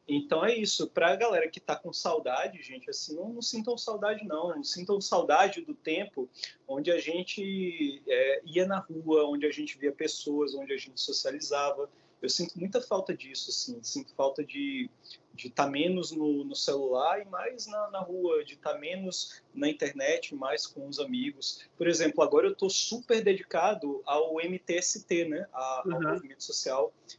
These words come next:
Speaker 1: é, por moradia, por luta, né, da cidade, direito à cidade.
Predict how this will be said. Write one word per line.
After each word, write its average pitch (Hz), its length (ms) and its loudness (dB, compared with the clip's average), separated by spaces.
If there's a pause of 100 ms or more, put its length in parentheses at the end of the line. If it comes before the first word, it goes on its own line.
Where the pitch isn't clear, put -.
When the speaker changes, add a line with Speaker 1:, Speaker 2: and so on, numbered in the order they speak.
(220)
Speaker 1:
é, 120 760 0 (120)
por 135 160 -4
moradia, 151 600 4
por 120 120 -6
luta, 127 300 -2 (300)
né, 123 340 -6 (300)
da 123 120 0
cidade, 135 560 0
direito 117 320 -6
à 127 40 -4
cidade. - 420 0